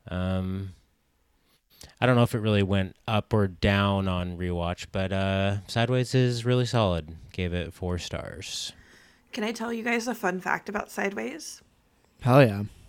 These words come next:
Speaker 2: Um, so you know how in the movie he trashes Merlot and glamorizes Pinot Noir, which has nothing to do
Speaker 1: Mm-hmm.
Speaker 2: with the actual wine, but that his ex-wife liked them or whatever,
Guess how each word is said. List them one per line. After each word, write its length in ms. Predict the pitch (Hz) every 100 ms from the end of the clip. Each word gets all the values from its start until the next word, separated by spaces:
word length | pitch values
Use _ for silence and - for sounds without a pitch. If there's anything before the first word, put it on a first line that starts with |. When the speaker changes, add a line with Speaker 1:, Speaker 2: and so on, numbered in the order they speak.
| - - - - - _ _ _ _ -
Speaker 2:
Um, 300 | 208 202 196 190
so 180 | -
you 120 | 240 233
know 140 | 240
how 200 | 262 294
in 120 | 262
the 80 | 220
movie 600 | 196 190 190 196 190 185
he 220 | - 196
trashes 640 | - 190 202 - 196 185 -
Merlot 680 | 190 190 175 175 185 202 - - - -
and 220 | 180 185
glamorizes 640 | 180 175 170 165 170 180 -
Pinot 280 | 190 170 170
Noir, 420 | 160 156 160 185
which 360 | 190 175 - -
has 200 | - 196
nothing 300 | 185 180 113
to 60 | 110
do 40 | 113
Speaker 1:
Mm-hmm. 80 |
Speaker 2:
with 80 | 107
the 60 | 147
actual 300 | 143 - 165
wine, 340 | 156 143 160
but 200 | 160 - - _
that 120 | - 151
his 300 | 151 151 - _ - _ _ _ _ _
ex-wife 480 | 196 196 - 131 160
liked 200 | 185 175
them 160 | 202 202
or 80 | 196
whatever, 440 | 202 208 247